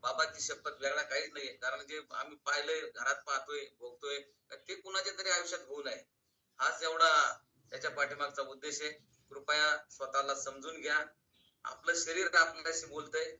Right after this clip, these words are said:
ती शरीराची भाषा ओळखा. तसं मगाशी शिंदे मॅडमने सांगितलं की माझ्या हाडकाचा आवाज येतोय, त्यांचा छातीत सुद्धा कडकड आवाज यायचा.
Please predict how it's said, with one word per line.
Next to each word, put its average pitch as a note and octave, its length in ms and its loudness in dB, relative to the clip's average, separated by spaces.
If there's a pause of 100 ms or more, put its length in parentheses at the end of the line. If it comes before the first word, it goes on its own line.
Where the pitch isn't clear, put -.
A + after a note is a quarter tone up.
(120)
ती - 60 -12
शरीराची D3+ 420 0
भाषा B2 340 -2
ओळखा. C3+ 460 0 (340)
तसं D3+ 180 -6
मगाशी D#3 420 -2
शिंदे D#3+ 260 -6
मॅडमने D#3+ 340 0
सांगितलं D#3+ 360 -4
की C#3 120 -14
माझ्या C#3+ 300 0
हाडकाचा C#3+ 400 0
आवाज C#3 260 2
येतोय, B2 260 -8 (300)
त्यांचा C#3 240 -6 (120)
छातीत - 260 -6
सुद्धा D#3+ 240 -2
कडकड D#3 400 -2
आवाज C#3+ 300 2
यायचा. - 260 -10